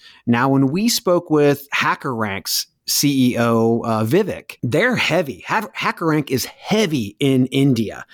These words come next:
I remember Vivek actually saying in our interview that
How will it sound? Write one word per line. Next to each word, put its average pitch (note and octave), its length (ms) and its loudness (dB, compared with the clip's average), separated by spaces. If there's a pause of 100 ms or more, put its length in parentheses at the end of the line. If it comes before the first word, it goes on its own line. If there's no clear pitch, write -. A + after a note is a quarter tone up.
(240)
I C#3 60 -2
remember D3 800 2
Vivek D3+ 340 0
actually B2+ 420 -2
saying B2 600 -2 (260)
in C3+ 140 0
our B2 140 -2
interview C#3 500 2
that A#2 440 -2